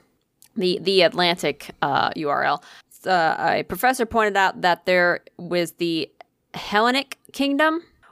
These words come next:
which is when Greece expanded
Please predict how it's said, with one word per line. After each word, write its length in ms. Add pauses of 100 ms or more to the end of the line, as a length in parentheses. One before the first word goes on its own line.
(140)
which 340
is 200
when 500 (420)
Greece 540 (180)
expanded 1040